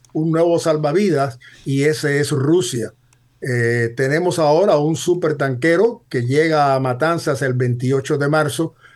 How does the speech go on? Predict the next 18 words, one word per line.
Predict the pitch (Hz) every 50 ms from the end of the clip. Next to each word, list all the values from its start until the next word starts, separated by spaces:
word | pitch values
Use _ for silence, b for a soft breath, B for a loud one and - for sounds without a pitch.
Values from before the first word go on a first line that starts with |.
| b b _
con | - 151 139 139
alrededor | 139 139 127 131 139 139 135 139 147 156
de | 156 165 156
setecientos | 151 - 156 139 123 143 131 123 - 165 160 151 139 123 147 135 107 110
mil | 139 147 156 160 170 165
barriles | 147 147 139 131 123 131 143 151 156 151 147 139 135
diarios | 139 135 135 135 135 139 143 143 135 127
de | 135 131
petróleo | 120 127 123 120 139 143 143 143 139 123
crudo | - 151 147 151 147 147 135
Urals, | 131 127 123 120 123 131 156 185 - B B B B
un | 180 214 240 247
petróleo | - 170 - 175 175 175 170 160
crudo | - 165 175 185 175 175 180 180 - 180
de | 151 139 139 131
muy | 139 165 262 330
buena | 320 226 180 175 170 151
calidad | 139 151 135 131 123 120 135 131 131 135 -